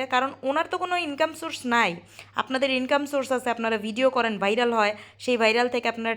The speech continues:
টাকা পান, সেখান থেকে আপনারা ওদেরকে লালন পালন করে ফেলবেন, সমস্যা নেই, আপনাদের তার কোনো খেয়ে দেয়ে কাজ নাই। আর এমন একজন মানুষের সংসারটা ভাঙলেন। তো যা করে আল্লাহ করে, আল্লাহ আপনাদের উত্তম বিচারটা করুক।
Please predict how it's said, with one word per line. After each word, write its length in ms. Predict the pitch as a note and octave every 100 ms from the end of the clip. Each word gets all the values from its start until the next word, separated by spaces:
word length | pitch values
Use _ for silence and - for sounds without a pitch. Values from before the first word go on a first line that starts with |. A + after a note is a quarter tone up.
| A3+
টাকা 180 | C#4 C#4+
পান, 240 | C#4 G#3+ G3+ G3+ - _ -
সেখান 280 | D#4+ D#4+ D#4
থেকে 140 | D4+ C4+
আপনারা 220 | B3 A#3 A3+
ওদেরকে 240 | G#3 G#3+
লালন 260 | G3+ G3 G3+
পালন 200 | G#3+ G#3+
করে 140 | C#4+ D4+
ফেলবেন, 280 | B3 F#3 F3+
সমস্যা 240 | A3+ A3 G3+
নেই, 80 | G3
আপনাদের 220 | G3+ A3+ A3
তার 140 | A3+ A3+
কোনো 140 | B3+
খেয়ে 180 | B3+ A#3
দেয়ে 160 | A3 A3
কাজ 100 | F#3
নাই। 160 | E3+ E3 - - - - - - -
আর 180 | A#3 B3 -
এমন 240 | A#3+ B3+ D4+ D#4
একজন 200 | D4+ C#4+
মানুষের 340 | A#3 A#3 B3 A#3
সংসারটা 420 | G3+ A3+ A3+ A3+
ভাঙলেন। 400 | G#3 F3+ F3+ A3 - - - -
তো 60 | - A3+ A#3+
যা 120 | A3+
করে 220 | B3+ C#4+ C#4 A3
আল্লাহ 220 | G3+ G#3+ G#3+
করে, 160 | G3+ G3+ - - -
আল্লাহ 220 | G#3+ B3
আপনাদের 280 | B3+ B3 B3 B3
উত্তম 180 | B3 A#3
বিচারটা 400 | A3 A3+ A3+ A#3+
করুক। 340 | A#3 G#3+ A3